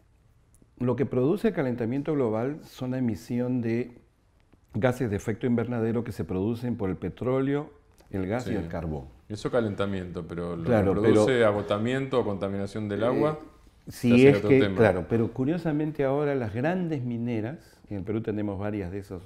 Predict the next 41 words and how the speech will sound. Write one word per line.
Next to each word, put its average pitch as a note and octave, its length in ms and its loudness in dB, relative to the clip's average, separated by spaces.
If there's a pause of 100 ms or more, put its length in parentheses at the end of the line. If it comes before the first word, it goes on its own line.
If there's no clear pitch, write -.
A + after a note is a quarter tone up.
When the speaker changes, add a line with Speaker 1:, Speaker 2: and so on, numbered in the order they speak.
Speaker 1:
de G2 100 -10
esos G2 160 -10
Speaker 2:
Sí. F#2 60 -6
Speaker 1:
monstruos, A2 600 -2 (1160)
no C3 580 6
te C3 100 6
generan G2 880 -2 (120)
contaminación. E2+ 760 -8 (320)
Speaker 2:
Eso G#2+ 120 -6
Speaker 1:
Reciclan C3 680 4
el G#2+ 220 2
agua, C#3 520 4 (240)
es C3 120 4
parte C3 320 2
de A#2 80 4
sus A#2 160 -2
cosas. D3+ 200 -2
¿Por A#2 160 -6
qué? D#3+ 120 2
Porque A2 280 0
el G2+ 120 0
Banco D#3 320 0
Mundial C3 640 -2 (120)
Speaker 2:
Sí. - 140 -14 (200)
Speaker 1:
muchas C3+ 340 4
veces C#3 360 0
tiene C3+ 440 4
fondos A2+ 800 0
de G#2 120 -2
ambientalistas G#2 760 -2
mundiales B2+ 500 0
que - 100 -8
no A#2 120 -2
sueltan C3+ 440 0
dinero B2+ 420 0
si B2 220 0
es B2 100 0
que A#2+ 140 -6
no A2+ 120 -2
tienen A2+ 300 -2
prácticas A2 640 -4